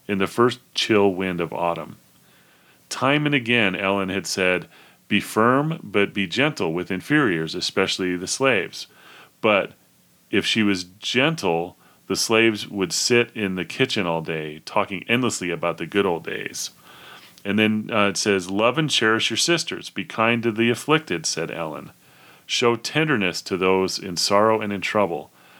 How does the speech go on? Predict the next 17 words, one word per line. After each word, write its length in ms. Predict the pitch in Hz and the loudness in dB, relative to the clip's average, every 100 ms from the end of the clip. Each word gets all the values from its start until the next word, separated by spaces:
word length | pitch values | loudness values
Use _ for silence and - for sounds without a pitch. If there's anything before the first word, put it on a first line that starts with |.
| _ | _
But 120 | - - | -6 -4
she 140 | 107 | -4
couldn't 260 | - 110 104 | -2 -2 0
love 140 | 101 | 0
her 80 | 90 | 0
sisters 500 | - 92 - 85 - | -2 -4 -6 -10 -8
now. 340 | 95 78 - - _ _ _ _ _ _ | -6 -6 -10 -20 _ _ _ _ _ _
They 100 | - | 0
were 100 | 95 | 2
simply 380 | 92 127 110 104 | 2 2 2 2
a 60 | 85 | 0
dead 260 | 80 101 95 | 2 2 2
weight 240 | 92 87 | 0 0
on 120 | 82 | -4
her 100 | 78 | -6
shoulders. 600 | - 76 73 - - - - - - - _ _ _ _ _ _ _ _ _ | -6 -6 -8 -10 -10 -10 -10 -18 -20 -20 _ _ _ _ _ _ _ _ _
Um, 480 | - 87 82 80 78 | -2 0 0 -2 -8